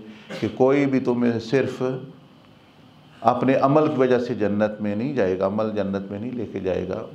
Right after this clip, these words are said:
जब तक कि अल्लाह की रहमत उसके शामिल हाल ना हो। तो सहाबा इकराम ने ये सवाल किया, उन्होंने सोचा होगा कि या शायद हमारे अमल जो हैं, वो उस दर्जे के नहीं, तो हुजूर अलैहिस्सलाम की बारगाह में,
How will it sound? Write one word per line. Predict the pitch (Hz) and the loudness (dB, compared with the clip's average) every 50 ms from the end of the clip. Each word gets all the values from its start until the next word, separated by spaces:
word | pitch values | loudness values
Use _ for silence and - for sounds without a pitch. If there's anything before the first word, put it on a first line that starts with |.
| - - 113 | -16 -6 -2
जब | 110 95 - - | -2 -2 0 0
तक | 104 95 - | 0 -2 0
कि | - 104 | 0 -2
अल्लाह | 90 92 98 98 92 | -2 0 0 0 0
की | 95 - 101 | 0 -2 -4
रहमत | 92 90 - - 110 110 110 110 | -6 -6 -6 -6 -6 -4 -4 -4
उसके | 110 110 - - - - | -4 -6 -8 -8 -10 -10
शामिल | - - - 90 87 87 87 87 87 - | -10 -8 -6 -6 -6 -6 -6 -8 -6 -6
हाल | - - 90 90 87 | -6 -8 -8 -8 -10
ना | 85 | -12
हो। | 85 - - - - - - - - - - - - | -12 -14 -16 -18 -18 -20 -20 -20 -20 -20 -14 -8 -4
तो | 107 | -4
सहाबा | 95 - - 107 104 107 104 110 110 | -2 0 0 2 2 4 4 4 4
इकराम | 107 107 107 107 107 107 110 107 | 2 2 2 2 2 2 0 -2
ने | 104 104 | -2 -2
ये | 101 98 | -4 -4
सवाल | - - 104 98 104 110 107 | -6 -4 -2 0 0 0 0
किया, | - - 107 101 95 92 95 - - - - - - - - - _ - - - - - - - - | -4 -6 -6 -4 -4 -6 -6 -10 -12 -16 -20 -20 -20 -20 -20 -20 _ -20 -20 -20 -20 -20 -12 -4 0
उन्होंने | 123 120 123 120 120 | 2 2 2 2 2
सोचा | - 135 135 135 - 147 | 2 0 2 4 2 2
होगा | 139 135 135 131 | 4 4 2 2
कि | 123 127 131 123 120 123 | 0 0 -2 0 0 0
या | 120 | 0
शायद | 120 - 131 127 127 | 0 2 2 2 2
हमारे | 123 113 113 107 113 113 120 123 123 123 | 2 0 0 2 2 2 2 2 0 0
अमल | - 113 117 120 | 0 0 -2 -2
जो | 117 113 110 110 | -2 -2 -2 -4
हैं, | 110 110 110 110 107 107 - - - - | -2 -2 -4 -4 -6 -8 -12 -16 -16 -10
वो | - - 107 - - 110 | -6 -4 -4 -4 -4 -6
उस | 104 - - - | -10 -6 -4 -2
दर्जे | 104 101 - 104 107 104 | -2 -2 0 0 -2 0
के | 104 101 | -2 -2
नहीं, | 101 101 113 123 120 120 | -2 -2 0 0 0 0
तो | 120 113 | 0 0
हुजूर | 107 104 104 98 107 107 | -2 -2 -2 0 2 2
अलैहिस्सलाम | 107 104 101 95 - 98 101 98 98 - - 98 98 98 98 95 | 2 2 2 0 0 -2 -2 -2 -4 -4 -2 0 0 0 -2 -4
की | - 98 | -4 -2
बारगाह | 92 95 92 90 - 95 95 95 | 0 0 0 0 0 -2 -2 0
में, | 95 95 95 | 0 -2 -4